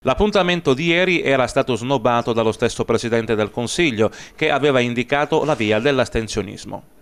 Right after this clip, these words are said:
Favorevoli all'abrogazione del testo invece si erano detti numerosi partiti politici, tra questi anche il Movimento Cinque Stelle che,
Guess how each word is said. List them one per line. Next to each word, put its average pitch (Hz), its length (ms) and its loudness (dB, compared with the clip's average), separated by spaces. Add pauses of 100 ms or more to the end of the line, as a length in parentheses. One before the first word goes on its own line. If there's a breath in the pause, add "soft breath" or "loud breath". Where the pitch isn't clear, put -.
(240)
Favorevoli 165 520 2
all'abrogazione 139 760 2
del 127 160 0
testo 143 340 -2
invece 123 460 -2
si - 100 -2
erano 123 300 0
detti 120 340 -2
numerosi 131 540 0
partiti 113 440 -2
politici, 120 540 -4 (300 loud breath)
tra 233 160 0
questi 156 340 0
anche 131 260 -2
il 123 80 0
Movimento 120 540 -2
Cinque 110 380 -2
Stelle 101 420 -2
che, 113 180 -2